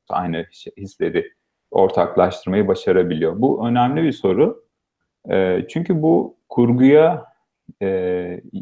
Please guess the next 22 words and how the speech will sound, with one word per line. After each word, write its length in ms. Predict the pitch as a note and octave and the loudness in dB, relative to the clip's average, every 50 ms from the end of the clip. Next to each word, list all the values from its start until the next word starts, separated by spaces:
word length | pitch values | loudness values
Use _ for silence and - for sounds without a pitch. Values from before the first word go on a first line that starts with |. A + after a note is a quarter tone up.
| - - G2+ F#2 F#2 | -12 -10 -10 -10 -8
ciddi 360 | G2+ G2+ G#2 - - C3+ C3 | -8 -8 -6 -4 -4 0 2
derecede 500 | B2+ A#2 A2+ A2+ - B2+ C#3+ D#3 C#3 - | 2 2 2 0 0 -2 -2 -2 -2 0
direkt 240 | C3 B2+ B2 A#2+ A2+ | 0 0 0 0 -2
etkileri 420 | G#2 - - - G#2 A2 A2+ C3 | -4 -4 -4 -4 -2 0 2 2
olabilecek 580 | B2 A2+ G2+ F#2 F2+ F2 E2 - F2+ F2 _ - | 2 2 2 2 -2 -4 -8 -10 -14 -12 _ -8
bir 60 | E2+ | -8
alan. 220 | D#2+ D2+ D#2 - _ _ _ _ _ _ _ _ _ _ _ _ _ _ | -8 -8 -10 -12 _ _ _ _ _ _ _ _ _ _ _ _ _ _
Kurguyu 360 | - G#2+ G#2 G2+ G#2+ A#2+ C3+ | -2 -2 -2 0 2 2 4
etkilemek 720 | D3 D#3 D#3 - - A#2+ G#2+ G#2 G2 G2 A2 B2+ - - - | 4 2 0 0 -2 -2 0 0 0 0 -2 -4 -4 -4 0
ve 280 | G2+ G2 F#2+ F#2 F2+ F#2 | 4 4 4 4 4 2
neyin 260 | F#2+ G#2 A2+ B2+ B2+ | 0 0 0 0 0
beğenildiğini 720 | B2 A#2 A2+ A2 G#2+ A2 G#2+ G#2 G2+ G2+ G#2+ G#2 G#2+ G#2 | 0 0 0 0 0 0 0 0 0 0 0 0 0 0
seçebilmekse 1080 | G2+ - G#2+ G#2 - - A2 A2+ A2+ A#2 B2 C3+ D3+ D3+ - - - - - F#3 F#3 - _ | -2 -2 -4 -4 -4 -2 -2 0 0 0 0 0 -2 -4 -4 -4 -2 -2 -2 -2 -4 -6 _
gerçekten 720 | - A2+ A#2+ A#2 - - - - - C3 A#2 A2 G#2+ G2 | -2 0 0 0 0 -2 -4 -2 0 0 2 2 2 2
büyük 320 | G#2 A2+ C3+ B2+ - _ G#2+ | 0 0 0 -2 -6 _ -6
bir 80 | G2 | -2
getirisi 500 | F#2+ F3+ F3 - - F2+ F2+ - - F#2+ | 0 0 0 0 -2 -6 -8 -6 -4 -2
olabilir. 360 | F#2+ G2 G#2+ - E3+ G3+ - - | 0 0 2 2 2 0 0 -2
Çünkü 360 | - D#3 D3 - F#3 G3 - _ _ _ _ _ _ _ _ _ - | -6 -6 -4 -4 -4 -4 -4 _ _ _ _ _ _ _ _ _ -6
bir 160 | G#2+ C#3 D3+ | -2 -2 0
filmin 440 | D3 - D#3 C#3 C#3+ C#3+ C#3+ C#3+ C3 | 0 0 0 0 0 -2 -4 -2 -2
nasıl 420 | C3+ C#3 - - E3+ D#3+ D3 - | -2 0 0 0 0 0 -2 -6